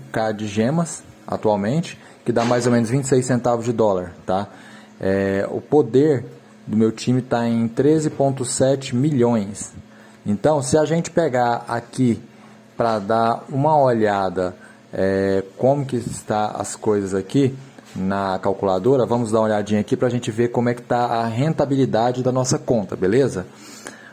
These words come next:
O jogo, ele tá rolando várias atualizações, ele saiu uma opção, é, pra rodar em celular, tá? Pra quem quiser. Vou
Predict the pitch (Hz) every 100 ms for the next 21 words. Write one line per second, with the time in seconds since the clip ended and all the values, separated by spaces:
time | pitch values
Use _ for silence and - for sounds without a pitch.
0 | - 180 185 131 131 170 143 135 135 151
1 | 143 147 131 127 151 139 113 113 131 160
2 | 143 135 135 120 110 101 - 123 127 123
3 | 123 123 139 131 127 127 117 117 - 120
4 | 120 - - - 113 110 113 110 117 113
5 | 110 110 104 - - 113 113 113 117 113
6 | 120 107 104 117 - 98 107 107 107 101
7 | 98 92 101 123 131 - - - - 135
8 | 165 165